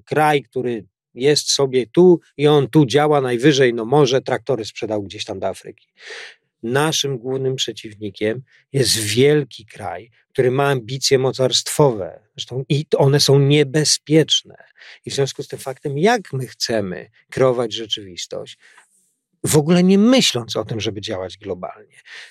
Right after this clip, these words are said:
To, czy możemy, kiedy będziemy możemy, w jakich sojuszach możemy, że musimy to wszystko skoordynować ze Stanami, z na-, w ramach nato, przepraszam, nie tyle ze Stanami, a oczywiście między innymi ze Stanami. W ramach Unii Europejskiej to jest oczywiste,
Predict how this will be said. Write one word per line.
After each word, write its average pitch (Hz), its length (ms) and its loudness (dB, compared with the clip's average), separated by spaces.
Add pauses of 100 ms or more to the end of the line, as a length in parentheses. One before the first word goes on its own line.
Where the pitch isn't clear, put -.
To, 196 200 4
czy - 180 -2
możemy, 104 800 -6
kiedy 143 500 2
będziemy 110 480 -10
możemy, 101 540 -12
w 92 60 -8
jakich 143 380 -2
sojuszach 135 640 0
możemy, 95 460 -12
że 104 100 -8
musimy 120 320 -6
to 139 120 0
wszystko - 340 -4
skoordynować 135 920 2
ze 92 100 -6
Stanami, 113 720 -2
z - 80 -16
na-, 127 200 2
w 117 80 -6
ramach 117 280 0
nato, 139 280 0
przepraszam, 101 600 -14
nie 110 100 -10
tyle 131 180 -2
ze 107 60 -4
Stanami, 117 400 -4
a - 40 -16
oczywiście 120 400 -8 (300)
między 131 240 4
innymi 131 280 4
ze 101 100 -4
Stanami. - 400 -12 (460)
W 107 80 -6
ramach 123 340 2 (120)
Unii 156 260 6
Europejskiej 107 560 -4
to 131 100 -2
jest - 200 -6
oczywiste, 131 800 -4